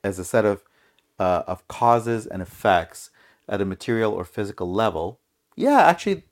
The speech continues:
there's a way in which that's really powerful, actually. It's a way of thinking about things. But what I would say is, my experience of the person I was talking to, myself, you, and the guy you were talking to is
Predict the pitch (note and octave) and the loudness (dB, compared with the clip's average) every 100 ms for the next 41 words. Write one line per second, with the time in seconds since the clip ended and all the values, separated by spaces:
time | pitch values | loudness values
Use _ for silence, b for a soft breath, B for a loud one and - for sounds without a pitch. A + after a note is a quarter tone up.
0 | _ - - B2+ D3+ F#3+ - C#3 C#3+ G#3 | _ -20 -16 2 6 6 4 0 2 4
1 | B2+ A#2 B2 A#2 B2+ B2 A2+ C#3+ F3 - | 2 2 2 2 0 0 2 2 2 0
2 | F2 F2+ - A#2+ C#3 A2+ A2+ A2 C3 B2+ | -4 -4 -6 -6 -4 0 2 2 -4 -4
3 | G#2 F2+ F2+ A2+ - b b b b b | -6 -4 -6 -6 -12 b b b b b
4 | b b C3+ C3 A2+ B2 A#2 A#2 D3+ D#3 | b b 4 4 6 6 6 2 2 4
5 | F#2+ F2+ - _ _ _ _ _ - G#2 | 2 -2 -10 _ _ _ _ _ -4 0
6 | G2 - - F#2 F2+ E2 D#2+ _ _ - | 0 -2 -2 -2 -2 -10 -14 _ _ -14
7 | - G#2+ G#2 F#2+ G2+ G2 F#2 F#2+ F2+ E2+ | -2 -2 -2 0 2 2 0 -4 -4 -4
8 | - G2 F2+ F2 G2+ F#2+ E2+ E2+ F#2 F#2+ | 2 2 2 -4 0 0 -2 -2 0 0
9 | F#2+ F#2 F2+ F2+ F2 E2+ | 0 -2 -4 -8 -8 -8